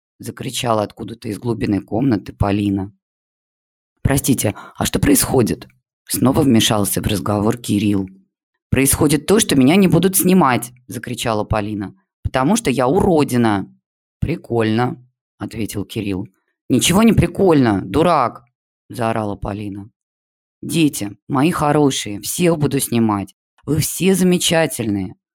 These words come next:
повысила голос учительница, пытаясь перекричать Полину. "Но не такие замечательные, как Даша и Сима и остальные, да? Они-то могут ногу за ухо закинуть, а мы не можем.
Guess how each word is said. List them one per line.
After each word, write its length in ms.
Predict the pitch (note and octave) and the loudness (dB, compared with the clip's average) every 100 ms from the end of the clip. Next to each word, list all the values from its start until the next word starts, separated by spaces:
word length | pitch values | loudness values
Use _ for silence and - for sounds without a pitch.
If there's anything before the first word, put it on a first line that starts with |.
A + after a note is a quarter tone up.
| _ | _
повысила 540 | - A2 A#2+ A2+ A#2 G#2 | -4 -2 -2 -4 -4 -4
голос 400 | - A#2 F#2+ - | -4 -6 -6 -6
учительница, 720 | G#2 - F3+ C#3 G#2 - G#2 - | -6 -6 -2 0 0 -2 -8 -6
пытаясь 400 | A#2+ A#2+ B2 - | -4 0 0 0
перекричать 680 | A2+ G#2+ A2+ G#2 A2 G2 - | -2 -4 -4 -4 -2 -4 -2
Полину. 540 | G#2+ G#2+ G#2 G2+ G2+ - _ _ _ _ _ _ - | -2 0 0 -2 -6 -12 _ _ _ _ _ _ 0
"Но 80 | |
не 120 | C3 C3+ | 2 2
такие 340 | E3+ F3 D3 | 0 0 0
замечательные, 720 | B2+ B2+ A#2 A3+ A3+ C#3+ A#2+ | 2 2 2 0 0 0 0
как 240 | B2+ B2 | -2 -4
Даша 340 | B2+ F#3 G#3+ D3 | 0 0 0 -2
и 80 | E3+ | -2
Сима 480 | - E3 B2+ A#2+ | -4 -2 0 0
и 100 | - | 0
остальные, 680 | D#3 E3+ - F#3 F3 C3 A2+ | 0 0 0 2 2 2 2
да? 320 | - D#3 A#3 D4 - _ _ _ | 0 2 2 0 -2 _ _ _
Они-то 360 | C#3 D#3 A#3 A3 | 0 2 2 2
могут 520 | F#3 F#3 C#3+ - - | 2 2 2 -4 -2
ногу 320 | G3 G3 D#3 | 2 2 2
за 200 | D#3 D#3 | 2 2
ухо 240 | A#2+ - C#3 | 2 0 0
закинуть, 580 | D3 D3+ D3 B2 B2+ | 0 0 0 0 0
а 80 | A#2+ | 0
мы 140 | B2+ G#3 | 2 4
не 120 | A#3+ | 4
можем. 560 | G#3 D3+ D3+ C#3 G#2 | 4 4 4 0 -2